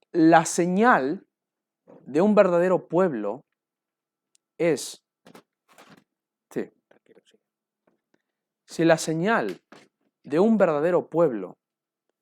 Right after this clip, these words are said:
es que guarde sus mandamientos y que tenga la ley de Dios escrita en el corazón y en su mente,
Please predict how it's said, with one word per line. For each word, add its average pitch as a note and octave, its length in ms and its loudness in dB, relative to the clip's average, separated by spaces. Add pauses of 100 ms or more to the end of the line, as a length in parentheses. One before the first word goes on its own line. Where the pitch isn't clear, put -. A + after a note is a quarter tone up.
(100)
es - 520 -2 (1900)
que C#3 100 -2
guarde F#3 280 6
sus F3 180 -10
mandamientos C3+ 1080 -8 (1300)
y C3 100 -16
que A#2+ 100 -10
tenga E3+ 240 0
la D#3 120 4
ley D#3+ 180 0
de D#3 120 -2
Dios D#3+ 240 -4
escrita D#3+ 360 -8
en A#2+ 80 -6
el A2 120 -10
corazón A#2+ 440 -6
y D#3 80 -6
en B2 80 -12
su G2+ 160 -12
mente, C#3 600 -10